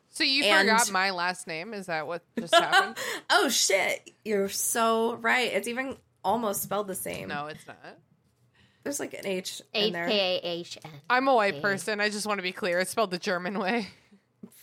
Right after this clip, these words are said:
Speaker 3: The German
Speaker 2: That's
Speaker 3: way, or they came over from Ellis Island and they wrote the name wrong.
Speaker 1: Whoa.
Speaker 2: That's true.
Speaker 1: You never know.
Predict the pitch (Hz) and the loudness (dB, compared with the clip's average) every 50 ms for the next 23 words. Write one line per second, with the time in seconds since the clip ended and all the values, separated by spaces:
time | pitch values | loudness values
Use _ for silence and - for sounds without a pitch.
0 | - 165 147 143 139 - - 254 226 214 277 302 320 339 349 330 302 302 302 311 | -10 -8 -8 -8 -6 0 0 0 2 4 4 4 4 4 4 4 4 6 6 6
1 | 320 285 254 226 233 233 247 - 302 247 233 220 226 220 214 220 226 - 240 214 | 6 6 4 4 4 2 2 2 0 2 4 4 4 4 4 0 0 2 0 2
2 | 208 208 214 214 208 - 208 185 196 196 190 185 180 185 180 175 180 180 170 175 | 4 4 4 4 4 2 2 2 2 2 2 2 0 -2 -2 0 0 0 2 2
3 | 175 180 - 170 - 165 160 147 143 147 127 120 - 190 294 240 - _ _ _ | 0 0 -2 -4 -4 -4 -4 -6 -6 -6 -6 -4 -4 -6 -8 -10 -12 _ _ _
4 | _ _ _ _ - _ - 160 147 151 160 165 165 170 170 175 175 170 170 170 | _ _ _ _ -20 _ -16 -12 -6 -2 0 2 4 4 4 2 2 2 2 2
5 | - 165 - - 480 453 440 440 440 440 440 349 349 427 440 440 440 349 262 277 | 2 2 0 -2 -2 -2 -2 -2 -2 -2 -2 0 0 0 0 0 0 0 2 2
6 | 269 247 233 233 233 226 233 | 0 0 0 -2 -2 -4 -6